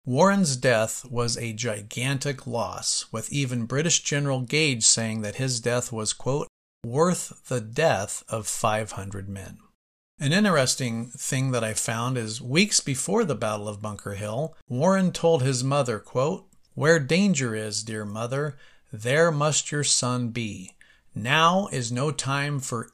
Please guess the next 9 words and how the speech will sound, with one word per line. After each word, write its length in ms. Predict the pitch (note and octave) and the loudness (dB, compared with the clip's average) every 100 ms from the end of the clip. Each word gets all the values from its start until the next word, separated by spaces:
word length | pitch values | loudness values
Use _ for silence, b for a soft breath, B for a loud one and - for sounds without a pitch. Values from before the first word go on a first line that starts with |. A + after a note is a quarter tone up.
| - | 2
any 300 | G#3+ A#3 G#3+ | 4 6 6
of 140 | D3+ | 4
American's 640 | C3 C3 D3 D3 D#3 D3 - | 2 2 0 0 -2 0 0
children 560 | - C3 G2+ G2 G#2 - | 2 0 -2 -8 -12 -8
to 140 | - | 0
shrink 560 | - - - G3 G#2+ - | 4 4 4 0 0 -4
from 280 | - A2 G#2+ | -6 -6 -4
any 260 | A#2+ B2+ | -4 -4
hazard. 540 | G#2+ A2 G2 - - | -4 -4 -4 -6 -8